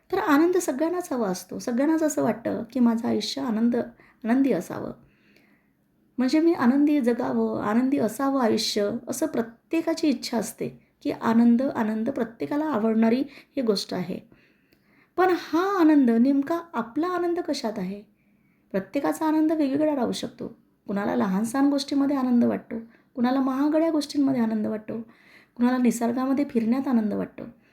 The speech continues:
कुणाला घरी आराम करण्यात आनंद वाटतो. प्रत्येकाचा आनंद वेगळा असू शकतो.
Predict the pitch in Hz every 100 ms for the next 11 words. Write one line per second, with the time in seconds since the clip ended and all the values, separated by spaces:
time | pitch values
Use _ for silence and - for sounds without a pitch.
0 | _ _ 202 196 262 285 311 302 320 370
1 | 370 359 339 311 269 254 240 - 254 -
2 | - - _ 247 233 - 339 349 339 349
3 | 269 277 247 208 - - 233 233 247 208
4 | - - - -